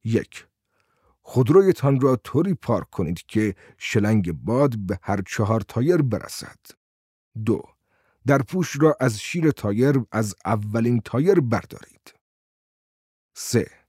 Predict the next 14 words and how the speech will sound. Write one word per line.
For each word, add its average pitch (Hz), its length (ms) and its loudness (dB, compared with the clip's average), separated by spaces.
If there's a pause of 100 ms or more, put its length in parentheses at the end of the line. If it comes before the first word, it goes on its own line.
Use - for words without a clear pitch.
(480)
از 110 200 0
فشارسنج 160 680 0
برای 131 420 2
اندازه‌گیری 110 760 0
فشار 110 440 -2
باد 92 360 -4
تایر 90 360 -8
استفاده 90 500 -8
کنید 151 340 0
و 110 60 0
ببینید 170 520 0 (320)
چقدر 95 640 -2
تغییر 85 360 -4
کرده، - 440 -16